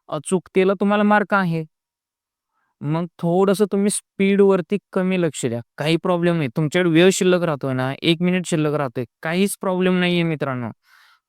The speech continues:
पण थोडंसं शांततेने घ्या. तुम्ही गडबड केली ना, नक्कीच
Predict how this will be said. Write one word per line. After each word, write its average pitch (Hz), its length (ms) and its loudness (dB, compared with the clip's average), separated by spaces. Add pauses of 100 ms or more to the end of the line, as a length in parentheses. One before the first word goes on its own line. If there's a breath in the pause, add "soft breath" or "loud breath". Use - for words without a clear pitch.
(120)
पण 156 220 -4
थोडंसं 160 640 0
शांततेने 135 800 -4
घ्या. 156 200 -2 (1800)
तुम्ही 208 180 0
गडबड 185 500 2
केली 196 220 2
ना, 120 200 -2 (280)
नक्कीच 196 720 -2